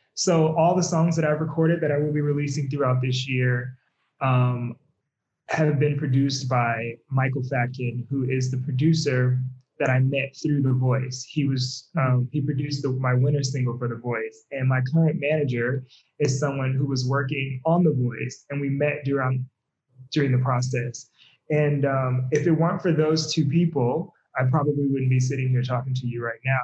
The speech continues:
So I'm extremely grateful for the <laughs> experience of The Voice and what happened after. Even during covid, um, I was able to, you know, record music and then get out and perform a bit. Here in Australia, we've been very lucky, um, with that.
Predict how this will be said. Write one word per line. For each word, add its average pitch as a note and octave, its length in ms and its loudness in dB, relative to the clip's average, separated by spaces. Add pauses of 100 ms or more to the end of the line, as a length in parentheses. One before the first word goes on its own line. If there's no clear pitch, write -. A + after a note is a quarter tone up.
So B2+ 580 0
I'm C#3+ 80 -4
extremely D#3 560 4
grateful B2+ 480 0
for E3 160 4
the F#3+ 160 6
<laughs> F3 80 6
experience E3 600 2
of D3 120 2
The C#3+ 80 0
Voice D3 500 0 (120)
and C#3+ 180 -2
what C#3+ 180 0
happened B2+ 520 0 (200)
after. C#3 340 -4
Even G3+ 280 6
during F3 300 4
covid, D3 560 0 (640)
um, B2+ 480 2 (100)
I C#3 40 0
was C3+ 200 2
able C3 260 0
to, B2+ 200 -2
you B2+ 340 0
know, A2 320 -6 (600)
record D3 420 2
music C#3 320 0
and C3 100 -2
then C3+ 160 -4
get C3+ 140 2
out B2+ 140 0
and C3 100 0
perform C3 420 -4
a B2 60 -2
bit. C3 480 0 (340)
Here D3+ 160 0
in C3 80 0
Australia, C3 460 0
we've B2 140 0
been B2 180 -4
very B2 240 -2
lucky, B2 540 -4 (520)
um, B2 240 2
with A#2+ 180 -8
that. B2 240 -6